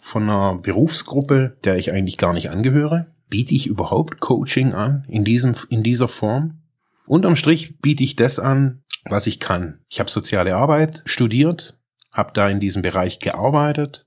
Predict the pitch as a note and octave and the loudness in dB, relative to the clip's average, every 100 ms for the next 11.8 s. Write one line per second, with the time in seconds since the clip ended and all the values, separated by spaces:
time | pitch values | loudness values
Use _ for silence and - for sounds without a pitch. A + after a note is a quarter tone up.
0 | _ - - A#2 A#2 A2+ G#2 G#2 G2 - | _ -4 0 2 2 2 2 0 -2 -6
1 | - C3+ - A2 G#2+ - A2 G2 - A2+ | -2 0 2 2 2 0 0 0 0 -2
2 | G#2+ F#2+ G#2 - - B2 D#3+ F3 D#3+ D3+ | -2 -2 -4 -4 0 2 2 2 0 -4
3 | - G#2+ A#2 C#3+ C3+ C#3 B2 C3+ C#3 C#3 | -8 -4 2 2 2 0 0 -2 -2 -4
4 | - - _ _ B2+ D3 - C3 A2+ - | -12 -18 _ _ 4 4 4 2 2 2
5 | C#3 E3 D#3 - - - - A#2+ A#2 A#2 | 2 4 2 0 -6 -12 -6 -4 0 0
6 | A2 - - - - A2+ G#2+ - - D3 | -2 -4 -14 -16 -4 -2 -2 -6 -2 4
7 | D#3+ D3+ C#3+ C#3+ C#3 A2+ - B2+ - C#3+ | 4 4 0 -2 -6 -8 -4 -4 -2 2
8 | C#3 B2 B2 A#2 A2+ G#2 - _ - B2 | 2 2 0 -2 -6 -10 -16 _ -6 0
9 | G2 A#2+ C#3 D#3 - - - F2 E2 C#3+ | 2 0 0 -2 -4 -4 -2 -2 -6 -10
10 | - _ G#2+ A2 D3 F#3+ F#3 - C#3+ C#3 | -18 _ -4 -2 0 0 0 2 6 6
11 | A#2 C3+ G3 G3+ G3+ G3+ A#3+ | 6 4 4 0 2 0 -2